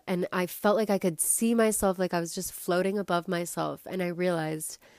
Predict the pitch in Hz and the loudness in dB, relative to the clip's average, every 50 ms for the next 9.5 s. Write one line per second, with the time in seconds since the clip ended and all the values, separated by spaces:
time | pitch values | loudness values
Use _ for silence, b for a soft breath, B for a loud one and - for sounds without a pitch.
0 | b b b b b b b b - 226 214 220 208 208 220 233 277 262 - - | b b b b b b b b 0 0 2 6 6 6 6 6 4 0 2 2
1 | 269 254 247 254 262 240 196 175 175 170 - - 175 165 170 165 170 175 180 175 | 2 4 4 2 2 2 0 0 0 -2 -4 -4 -2 -2 -2 -2 -2 -4 -6 -10
2 | b b b b b b b b - 185 180 175 175 175 175 175 180 - - 180 | b b b b b b b b -4 -2 0 2 2 2 2 0 -2 -2 -4 -2
3 | 165 185 190 208 208 - - 214 214 - - - 175 170 170 170 175 180 180 185 | 0 0 0 0 -2 -4 -6 -6 -6 -6 -4 -2 0 2 2 2 2 2 0 -2
4 | - - 190 180 175 180 175 - - - 165 160 160 165 180 180 190 196 190 - | -4 -6 -6 -4 -4 -4 -4 -6 -6 -4 -4 -2 -2 -2 -2 -2 0 -2 -2 -4
5 | _ _ _ - 185 185 170 - - - 180 165 190 185 180 180 175 175 175 175 | _ _ _ -10 -8 -8 -8 -8 -10 -10 -6 -4 -2 0 0 0 0 0 -2 -4
6 | - - 185 180 175 180 180 - - - - - 185 180 180 180 180 180 185 175 | -4 -4 -4 -4 -4 -4 -6 -6 -8 -12 -8 -6 -4 -2 -2 0 0 -2 -2 -4
7 | - - - - 175 165 165 160 160 156 160 _ - - 175 - - - - - | -6 -10 -8 -4 -2 -2 -2 -2 -2 -4 -6 _ -12 -12 -12 -12 -10 -10 -10 -10
8 | - - B B B B B B B B - 208 208 202 202 202 202 208 - 214 | -10 -14 B B B B B B B B 2 4 6 6 6 6 4 2 2 2
9 | 208 208 208 214 226 220 233 220 - | 4 6 6 6 6 6 6 4 4